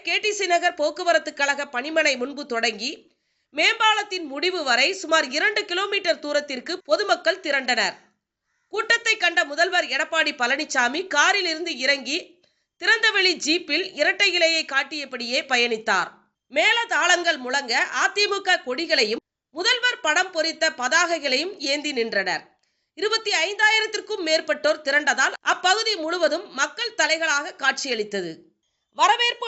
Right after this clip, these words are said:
நிகழ்ச்சியில் தென்காசி தெற்கு மாவட்ட செயலாளர் செல்வ மோகன்தாஸ் பாண்டியன், வடக்கு மாவட்ட செயலாளர் கிருஷ்ணமுரளி என்ற குட்டியப்பா, எம் எல் ஏக்கள் ஐ எஸ் இன்பதுரை, ரெட்டியார்பட்டி நாராயணன், மனோகரன்,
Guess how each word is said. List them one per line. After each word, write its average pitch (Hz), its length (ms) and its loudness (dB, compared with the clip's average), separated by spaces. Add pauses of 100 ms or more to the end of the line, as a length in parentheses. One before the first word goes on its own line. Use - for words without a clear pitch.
நிகழ்ச்சியில் 311 600 0
தென்காசி 453 500 4 (120)
தெற்கு 320 320 0
மாவட்ட 349 340 4 (100)
செயலாளர் 311 520 4
செல்வ 370 320 2
மோகன்தாஸ் 302 600 4
பாண்டியன், 247 520 0
வடக்கு 359 320 2
மாவட்ட 349 340 4 (100)
செயலாளர் 311 520 4
கிருஷ்ணமுரளி 339 600 2 (140)
என்ற 285 140 2 (100)
குட்டியப்பா, 247 520 0 (440)
எம் 370 160 2
எல் 466 120 0 (100)
ஏக்கள் 330 260 2 (160)
ஐ 330 40 2 (120)
எஸ் 427 120 -8 (140)
இன்பதுரை, 311 480 2 (280)
ரெட்டியார்பட்டி 381 580 2 (100)
நாராயணன், 277 560 4 (140)
மனோகரன், 311 540 4